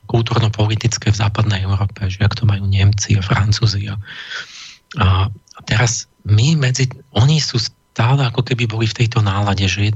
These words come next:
že, že veria v tú starú Európu, aj si ju idealizujú, lebo ju nepoznajú. My už sme tu dvadsať rokov a ja som zrazu mal pocit, že ich musím varovať, že ja chápem, že nechcú byť pod tým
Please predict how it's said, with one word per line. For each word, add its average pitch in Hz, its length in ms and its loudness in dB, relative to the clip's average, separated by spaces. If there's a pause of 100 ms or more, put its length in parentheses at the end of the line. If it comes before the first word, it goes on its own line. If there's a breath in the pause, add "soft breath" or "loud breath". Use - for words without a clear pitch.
že, - 240 -2 (160)
že 104 220 2 (680 loud breath)
veria 117 520 0
v 127 100 -2
tú - 100 -12
starú 123 400 0
Európu, 113 600 0
aj 113 120 -2
si - 180 -4
ju 117 120 -2
idealizujú, 104 840 0
lebo 107 180 0
ju 101 100 2
nepoznajú. 107 840 2 (400 loud breath)
My 107 80 -2
už 127 160 2
sme 147 100 0
tu 143 100 -2
dvadsať 117 440 0
rokov 107 360 0
a 117 100 -2
ja 110 80 0
som 127 260 0 (100)
zrazu 117 380 -2 (100)
mal 117 380 -2 (360 loud breath)
pocit, 107 280 -2
že 113 160 -2
ich 113 100 -4
musím 117 300 0
varovať, 107 460 0
že 110 100 -2
ja 107 80 2
chápem, 127 380 0
že 110 120 -2
nechcú 104 300 -2
byť 104 260 0
pod - 360 -6 (580)
tým 98 380 0